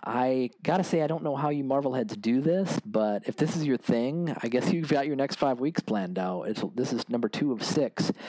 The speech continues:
I have seen a bit more hype for Empire, and seems like maybe a bit more positive news about Empire than for some of the other,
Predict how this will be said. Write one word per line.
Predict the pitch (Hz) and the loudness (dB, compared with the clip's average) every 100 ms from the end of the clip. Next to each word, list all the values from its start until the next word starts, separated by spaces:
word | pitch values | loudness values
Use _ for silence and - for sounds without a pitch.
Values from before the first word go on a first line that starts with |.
| - - - _ | -12 -12 -16 _
I | 196 | 2
have | 240 427 | 2 0
seen | - 370 370 | -2 0 2
a | |
bit | 262 - | 0 0
more | 302 214 | 0 2
hype | 247 - | 0 0
for | 165 - | -2 0
Empire, | 165 190 175 196 196 202 | 0 2 2 2 2 0
and | 165 131 127 | 0 -2 -2
seems | - 180 185 | -2 0 2
like | 165 - | 0 2
maybe | 143 165 | 2 2
a | 139 | 2
bit | 160 - | 0 0
more | 151 143 | 0 0
positive | 123 135 139 151 156 147 | 0 0 0 2 0 0
news | 139 147 156 151 | 0 0 0 0
about | 120 107 - | 0 0 -2
Empire | 127 - 151 180 185 | -4 -2 0 2 0
than | 139 107 | 0 -2
for | 104 104 | -2 -4
some | - 127 | -2 -2
of | |
the | 113 101 | 0 0
other, | 120 143 147 143 | 2 0 0 -2